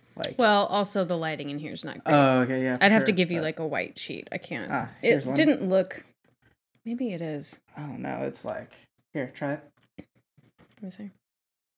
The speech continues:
Speaker 2: Oh, yeah. I
Speaker 1: Yeah,
Speaker 2: guess
Speaker 1: it's
Speaker 2: I
Speaker 1: like
Speaker 2: can't, I can't
Speaker 1: pitch.
Speaker 2: see through this.
Speaker 1: Yeah. <laughs> So you would
Speaker 2: Really?
Speaker 1: think
Speaker 2: It didn't look like that when I poured it. I don't know.
Speaker 1: Mm. So yeah, you would think something that's, like, pitch red like this and you can't really see through it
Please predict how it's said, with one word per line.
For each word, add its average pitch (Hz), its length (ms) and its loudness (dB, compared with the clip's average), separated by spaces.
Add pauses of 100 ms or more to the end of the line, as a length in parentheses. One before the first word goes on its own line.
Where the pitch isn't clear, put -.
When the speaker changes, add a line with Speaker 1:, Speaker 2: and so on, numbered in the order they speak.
(560)
Speaker 2:
Oh, 190 140 -4
yeah. 180 280 -4
I - 20 -14
Speaker 1:
Yeah, - 60 -14
Speaker 2:
guess 143 260 2
Speaker 1:
it's - 80 0
Speaker 2:
I - 40 4
Speaker 1:
like - 80 2
Speaker 2:
can't, 180 180 -2
I - 40 -16
can't 156 400 6
Speaker 1:
pitch. - 80 -4
Speaker 2:
see 185 200 -2
through 180 240 -6
this. 165 240 -6
Speaker 1:
Yeah. 214 1200 12
<laughs> - 480 -14
So 185 180 12
you 170 200 12
would 190 80 12
Speaker 2:
Really? 440 100 10
Speaker 1:
think 247 240 12
Speaker 2:
It 359 60 6
didn't 381 180 8
look 302 160 2
like 320 180 2
that 175 180 2
when 170 100 -2
I 165 80 0
poured 202 380 -2
it. - 220 -4
I 190 100 0
don't 143 180 6
know. 131 140 6
Speaker 1:
Mm. 120 160 -2 (720)
So - 160 2
yeah, 160 140 12
you 139 140 8
would 156 160 6
think 185 380 4
something 143 460 4
that's, 131 360 -2
like, 127 180 -4 (180)
pitch - 300 -4
red 131 220 0
like 160 220 2
this 220 260 -2
and 135 100 -2
you 131 80 0
can't 139 360 -2
really 131 180 2
see 131 180 -4
through 143 240 2
it 190 220 2